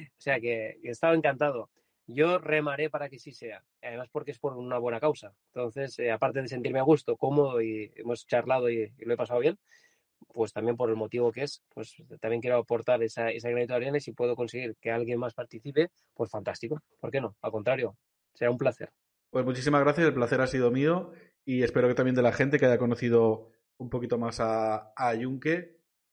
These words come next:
Speaker 2: y que sigas triunfando por ahí porque la verdad que es espectacular el, el espectáculo que haces y todo lo que haces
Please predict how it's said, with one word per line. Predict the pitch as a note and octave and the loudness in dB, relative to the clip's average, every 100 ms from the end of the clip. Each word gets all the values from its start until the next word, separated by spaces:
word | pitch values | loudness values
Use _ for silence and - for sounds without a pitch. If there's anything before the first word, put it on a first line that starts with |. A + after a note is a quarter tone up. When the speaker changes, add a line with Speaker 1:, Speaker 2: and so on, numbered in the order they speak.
| _ | _
Speaker 2:
y | C#3+ C3 | -2 0
que | B2 | 0
sigas | C3+ C3 | 2 0
triunfando | C#3 B2+ B2+ B2+ | 0 -2 0 0
por | A#2 | 2
ahí | A#2 | 2
porque | A#2+ C3+ C3 A#2 | 2 0 2 4
la | G#2+ | 4
verdad | G#2+ A2 | 2 0
que | A2 | -2
es | B2 - - _ _ _ _ | -4 -6 -18 _ _ _ _
espectacular | - C3+ A#2 G#2+ A2 G#2+ | -6 -4 -2 -2 0 0
el, | G#2 G#2 | -2 -4
el | G#2 | -8
espectáculo | - G#2 G#2+ G#2+ G#2 | -8 -10 -8 -6 -6
que | |
haces | G#2+ C#3 A#2 | -6 -8 -8
y | A2 G2+ | -10 -8
todo | A2 | -6
lo | G#2+ | -6
que | G#2 | -6
haces | G#2 C3 - | -10 -12 -16